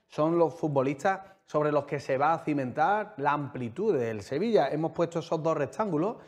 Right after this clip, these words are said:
porque por ahí es donde seguramente busque el uno contra uno. El duelo Jesús Nava, Alex Moreno y el duelo Acuña-Bellerín. Cuando Jesús Nava se incorpore, e incluso Acuña, porque lo hacen al mismo tiempo en muchísimas ocasiones,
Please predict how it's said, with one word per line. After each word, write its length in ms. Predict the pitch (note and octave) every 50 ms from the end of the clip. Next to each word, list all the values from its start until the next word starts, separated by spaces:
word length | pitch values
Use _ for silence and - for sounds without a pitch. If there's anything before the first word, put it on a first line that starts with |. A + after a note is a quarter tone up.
| - _ _ _ _ -
porque 320 | C#3+ C#3 C3+ - D3+ C3+
por 400 | A2+ D3 - E3 D#3+ F3 G#3 A3
ahí 440 | G#3+ G3+ G3 G3+ G#3+ A3+ B3 - - - _ -
es 160 | C#3 D3 C3+
donde 500 | D3+ E3 E3 E3 D#3+ F3+ G3+ G3+ G3+ -
seguramente 520 | - - B2 C#3 D3 D#3 D#3+ E3 D#3 D#3+
busque 480 | C#3 C#3 D3+ D3 - G#3+ G3+ G3+ G3+ -
el 160 | D3+ D3 D#3
uno 180 | F#3+ A3 A3 G#3+
contra 300 | A3 E3 C#3+ A#2 A2 B2+
uno. 300 | B2+ B2 G#2+ G2 - - _
El 260 | - D3 C#3+ C3+ C3
duelo 580 | C3 D#3 F#3 G#3 A3+ A#3+ B3 B3+ B3+ - - - _ _ _ _
Jesús 260 | D3 C#3+ C#3 E3 D#3+
Nava, 680 | D#3+ F3 E3+ E3+ E3 E3+ E3+ E3 E3+ - - - _ _
Alex 320 | - A#2 B2 B2+ B2+ -
Moreno 420 | C#3 D3 D#3+ E3+ E3 D#3 D#3 D#3 D3
y 60 | C#3+
el 80 | C3 B2+
duelo 420 | C3+ C#3+ D3 D#3 D#3+ D#3 - - -
Acuña-Bellerín. 920 | C3+ B2+ - C#3+ C#3 C#3+ D#3 D#3+ C#3+ B2+ B2 A2+ G#2+ G#2+ G#2+ B2 A#2+ G#2+ - - - _ _ _ _
Cuando 240 | - C#3+ C#3 C#3 C#3
Jesús 280 | - - B2+ - F3+ F3+
Nava 240 | G3 A3+ G#3+ F3
se 140 | C#3+ - D#3
incorpore, 580 | D3 B2+ - B2+ - - - F#3+ G#3 G#3 A3+ - - - - _ _ _ _ _ _ _ _ _ _ _ _ _ _ _ _
e 60 | -
incluso 360 | A#2+ A2+ G#2+ A#2 A2+ - -
Acuña, 380 | F#2+ - E3 F#3+ F#3+ E3+ F3 E3
porque 220 | D3 A#2 G2 G#2+
lo 120 | G#2 G#2 A#2+
hacen 220 | C#3+ C#3+ - C#3
al 80 | B2 A2
mismo 240 | A#2 C3 C#3 C#3 A#2+
tiempo 220 | D#3 E3 C#3 A#2
en 80 | A2 G2+
muchísimas 460 | G#2+ G#2 - B2+ A2+ - C#3 C3+ C3+
ocasiones, 500 | C#3+ D3 D3 C#3+ - E3 D3+ D#3 F#3+